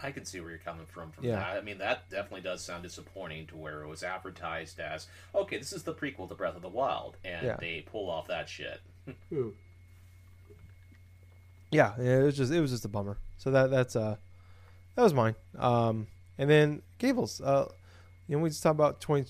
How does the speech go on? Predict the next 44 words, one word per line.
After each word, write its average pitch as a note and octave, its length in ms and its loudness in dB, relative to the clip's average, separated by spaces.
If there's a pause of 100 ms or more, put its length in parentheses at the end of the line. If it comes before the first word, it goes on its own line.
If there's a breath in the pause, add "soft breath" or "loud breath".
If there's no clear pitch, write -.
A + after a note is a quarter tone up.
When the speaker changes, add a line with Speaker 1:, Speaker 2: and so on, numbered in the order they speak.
(120)
Speaker 2:
looking C#3+ 200 0
back B2 160 6
at B2 60 -10
twenty B2 200 0
twenty. B2+ 320 0 (460 soft breath)
Um, C#3 320 4 (120)
what's, G#3 280 -4
what's C4 180 -2
some D4 120 0
of D4 40 2
the D4 60 2
games B3 260 0
you're A3 60 4
looking G#3+ 160 4
forward G3 220 4
to G3 100 2
most D3 440 2
going C3+ 200 2
into B2 140 0
twenty, C3 280 -4
uh, A#2 220 0
for B2 140 -4
twenty B2+ 240 0
twenty-one? A#2 420 -2 (1120 soft breath)
Speaker 1:
Good B2+ 160 -8
question. E2 460 -10 (380)
<clears throat> E3 400 -8 (100)
Speaker 2:
Yeah, D#3 220 -4
I B2+ 100 8
have, C#3 160 8
I B2+ 100 6
have, C3+ 120 6
a, - 80 4
Speaker 1:
And G#2 100 0
Speaker 2:
I C3+ 60 6
have B2+ 120 4
some A#2 200 0
written A#2 140 0
down A2+ 180 0
if G#2 120 -6
you're A2 100 0
not G#2 120 0
ready G#2+ 140 0
yet. G#2+ 180 -2